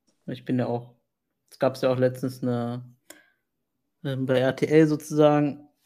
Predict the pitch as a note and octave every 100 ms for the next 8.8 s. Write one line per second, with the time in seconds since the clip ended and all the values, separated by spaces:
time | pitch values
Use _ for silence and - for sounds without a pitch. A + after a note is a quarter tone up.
0 | _ _ _ E3+ D#3+ D#3 E3 - - D#3
1 | D3+ D3+ D3+ D#3 D#3+ D#3+ - _ _ _
2 | _ _ _ _ _ D3+ C#3 C#3 C#3 C#3
3 | C#3 C3+ C3+ - _ _ _ _ _ _
4 | _ - C3+ C#3 C3 B2+ C#3 C3+ C3+ -
5 | C#3+ - _ _ _ _ _ _ _ _
6 | C#3 C3 C3+ C3+ C3 D#3 E3+ C#3 C3 B2+
7 | B2 B2 B2 - _ B2+ A#2 A2+ A2 A#2+
8 | A2+ - - B2 C#3+ - -